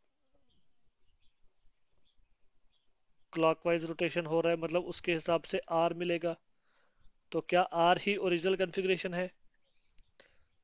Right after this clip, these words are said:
नहीं, इसको हमने चेंज करना है। चेंज क्यों करना है? Because the lowest priority group is on the right hand side। तो ओरिजिनल कॉन्फ़िगरेशन जो इसकी आ जाएगी वो होगी एस।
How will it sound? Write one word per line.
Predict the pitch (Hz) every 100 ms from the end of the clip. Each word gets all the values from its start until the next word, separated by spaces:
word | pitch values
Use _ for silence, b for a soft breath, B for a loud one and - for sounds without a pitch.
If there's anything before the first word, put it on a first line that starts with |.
| _ _ _ -
नहीं, | 151 156 147 139
इसको | 147 -
हमने | 147 151 175
चेंज | - 147 135
करना | - 123 123
है। | 117 120 -
चेंज | - 156 147
क्यों | 180 175
करना | 175 165 185
है? | 214
Because | 156 165 180 165
the | 156
lowest | 147 160 190 -
priority | 165 151 165
group | 143 156 -
is | 165 156
on | 147
the | 175
right | 170 131 -
hand | 123
side। | - 113 - - B B B B B -
तो | 156 151
ओरिजिनल | 175 151 165 170
कॉन्फ़िगरेशन | 170 151 156 151 - 156 156 _ _ _ -
जो | 143 143 143
इसकी | - 170
आ | 151
जाएगी | 135 139 143 196 b b b _ 135
वो | 135
होगी | 135 123 - 156
एस। | 131